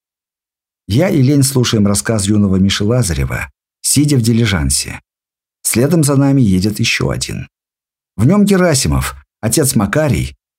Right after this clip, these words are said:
их тоже командировали из форта, и Митька Фадеев. И ехать нам предстоит из Петербурга далеко-далеко.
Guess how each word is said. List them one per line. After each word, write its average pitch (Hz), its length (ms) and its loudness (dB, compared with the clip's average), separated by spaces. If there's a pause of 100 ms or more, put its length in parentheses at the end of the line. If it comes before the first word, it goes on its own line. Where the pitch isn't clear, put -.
(140)
их 180 160 -2
тоже 135 260 0
командировали 101 600 2
из 104 120 -2
форта, - 540 -6 (420)
и 214 160 4
Митька 202 380 2
Фадеев. 82 680 -4 (640)
И 117 60 0
ехать 190 380 2
нам 147 160 2
предстоит 131 540 0
из 131 160 -2
Петербурга 151 800 0
далеко-далеко. 139 1000 0